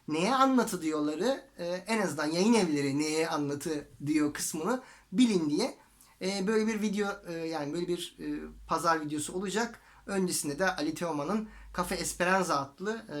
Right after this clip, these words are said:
e, kitabından bahsedeceğim ki Ali Teoman gerçekten, e, Küçük Öykü'de de bir öyküsünü okumuştum. E, Türk Edebiyatı'nın genç yaşta kaybettiğimiz çok kıymetli bir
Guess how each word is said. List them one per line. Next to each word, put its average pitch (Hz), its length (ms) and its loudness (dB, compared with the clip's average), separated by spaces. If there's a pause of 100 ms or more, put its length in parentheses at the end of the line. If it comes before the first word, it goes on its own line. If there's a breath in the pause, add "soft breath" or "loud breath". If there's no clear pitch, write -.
(220)
e, 151 40 -12
kitabından 165 640 -4
bahsedeceğim 147 580 -4
ki 135 140 -10
Ali 160 160 -10
Teoman 165 360 -6
gerçekten, 151 600 -4 (520 loud breath)
e, 131 460 -6
Küçük - 380 -4
Öykü'de 147 340 -4
de 139 240 -2
bir 147 240 -2
öyküsünü 139 380 -6
okumuştum. 156 600 -8 (100)
E, 139 280 -10 (160)
Türk - 220 -10
Edebiyatı'nın 135 540 -4 (160)
genç 190 280 -6
yaşta 135 240 -6
kaybettiğimiz 131 480 -8
çok 180 220 -10
kıymetli 151 440 -6
bir 151 200 -4